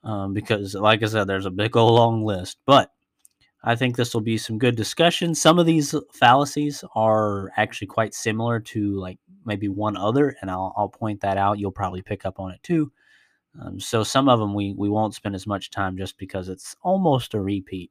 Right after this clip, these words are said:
of one we've already talked about. But just to remind you why I've chose to do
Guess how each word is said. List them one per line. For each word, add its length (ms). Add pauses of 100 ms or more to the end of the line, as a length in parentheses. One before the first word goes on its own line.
of 180
one 260
we've 120
already 220
talked 300
about. 200 (920)
But 180
just 240
to 80
remind 400
you 80
why 480
I've 340
chose 380
to 100
do 380